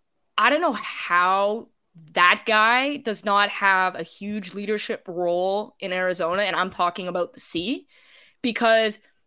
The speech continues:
like, yeah, you know what? He might not go in the corners and hit everyone and eh, but he broke his leg terribly and worked really hard, came back even better.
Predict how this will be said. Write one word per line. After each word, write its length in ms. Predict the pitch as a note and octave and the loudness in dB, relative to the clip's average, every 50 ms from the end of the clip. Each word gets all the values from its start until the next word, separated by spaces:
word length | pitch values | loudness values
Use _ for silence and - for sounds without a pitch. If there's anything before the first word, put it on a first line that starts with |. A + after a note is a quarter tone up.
| _ _ _ _ _ - | _ _ _ _ _ -4
like, 180 | - G3 - - | -4 -4 -4 -2
yeah, 220 | F3 G3+ C4+ C#4+ | -2 2 4 4
you 100 | G#3 G3+ | 4 4
know 80 | G#3 G#3+ | 2 0
what? 140 | G#3 C4 C4+ | 0 0 0
He 40 | G3+ | 0
might 180 | G3+ G#3+ F#3 | 0 -2 0
not 220 | A3+ A3+ A3 A3+ - | 0 -2 -2 0 0
go 200 | F#3+ G3 A3 A#3+ | 2 2 2 2
in 60 | A#3 | 2
the 80 | G3+ | 0
corners 360 | - - G3+ G#3+ A3 G#3+ F#3 G3 | -2 0 -2 0 0 -2 -4 -6
and 100 | - - | -8 -10
hit 280 | - - - G3+ A3 | -8 -6 -2 0 2
everyone 500 | G#3 F#3 F3 F3 D#3+ D#3 D#3+ D#3 D3 C3+ | 0 0 0 -2 -4 -4 -4 -6 -6 -8
and 140 | C#3+ C3+ D3 | -10 -4 0
eh, 220 | F#3+ A#3+ G#3+ F#3+ D3+ - - _ _ _ _ - G#3 | 2 4 4 2 0 -6 -10 _ _ _ _ -16 -4
but 300 | - A#3 A3 G#3 F3+ - - _ _ _ _ _ _ _ | 2 4 4 4 4 0 -4 _ _ _ _ _ _ _
he 340 | - - B3+ C4+ C4 B3+ B3 | -10 -4 -2 0 0 0 -2
broke 540 | G3 D#3 - F#3 F3 F#3+ G#3+ C4 E4+ - - | -4 -6 -8 -2 0 2 2 2 2 -2 -4
his 280 | - D4+ D#4+ C#4+ F#3+ | -6 -6 -4 -2 0
leg 460 | G3 G3+ A3+ G#3+ F3+ F3 E3+ E3 - - | 2 4 4 4 4 2 0 -2 -8 -12
terribly 680 | - - G#3 G#3+ G#3+ G3+ F#3+ E3 F3 E3+ E3+ F#3+ - - - | -8 -4 -2 -2 0 0 -2 -2 -4 -4 -4 -4 -6 -6 -6
and 160 | F#3 E3+ E3+ | -8 -6 -4
worked 240 | E3 F#3+ F3+ - - | -4 -4 -4 -4 -4
really 220 | F3 G3 A#3 C4 A3+ | -4 -4 -2 -2 -2
hard, 240 | G#3 F#3+ F3+ - | -2 -2 -2 -4
came 220 | - - A3 A#3 A3+ | -4 -6 -6 -2 2
back 220 | G3 F#3+ G3 - - _ - | 2 2 0 -2 -8 _ -10
even 460 | G#3+ G#3+ A#3 A3+ C4 A#3+ A3 F#3 - _ _ - | -6 -6 -4 -4 -2 -4 -4 -6 -8 _ _ 0
better. 520 | G#3+ G#3 G3 E3 E2+ F#2 F3 C#4 C#4 - | 2 2 2 0 -2 -4 -4 -6 -8 -10